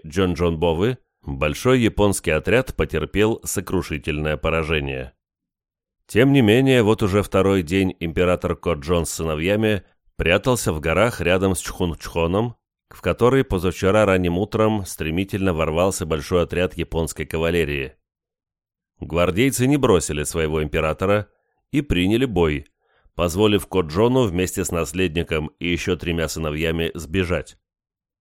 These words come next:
Как выяснилось, командир его гвардии, предусматривая возможность нападения японцев,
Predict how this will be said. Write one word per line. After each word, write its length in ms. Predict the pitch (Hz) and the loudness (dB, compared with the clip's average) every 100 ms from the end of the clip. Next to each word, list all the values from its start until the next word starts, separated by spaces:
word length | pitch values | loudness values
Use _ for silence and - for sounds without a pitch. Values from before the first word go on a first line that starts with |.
| _ _ | _ _
Как 220 | - 76 | -6 -4
выяснилось, 680 | 85 131 117 87 78 67 - _ _ _ _ | 0 0 0 -2 -2 -4 -10 _ _ _ _
командир 460 | - 82 92 113 135 | -6 0 2 4 4
его 240 | 123 117 | 4 2
гвардии, 480 | 92 110 127 110 123 | 4 2 2 0 0
предусматривая 800 | 104 92 92 101 101 - 95 92 | 0 0 0 0 -2 0 0 2
возможность 640 | 95 85 95 85 90 - | 2 2 0 0 -2 -2
нападения 560 | 87 87 85 87 82 82 | -4 -2 -2 -2 0 -2
японцев, 560 | 80 107 113 120 110 | -2 -2 0 -2 -4